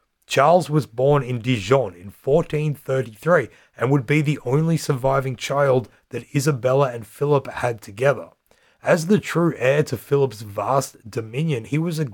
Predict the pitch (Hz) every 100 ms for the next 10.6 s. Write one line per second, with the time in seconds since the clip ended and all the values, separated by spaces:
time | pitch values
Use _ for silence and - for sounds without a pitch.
0 | - 156 156 156 147 139 110 - 143 151
1 | 123 - 135 131 113 95 117 160 - _
2 | _ _ _ _ _ 120 - 151 151 -
3 | 139 113 - 135 131 117 117 - 113 139
4 | 156 147 _ _ _ _ 120 104 - 156
5 | - 143 - - - 143 135 95 - _
6 | _ _ 120 151 113 98 110 151 - 147
7 | 135 139 127 120 - 151 143 - 123 113
8 | 135 165 160 143 127 - 143 143 - 135
9 | 151 135 120 117 123 104 117 127 123 113
10 | 98 - 156 123 - -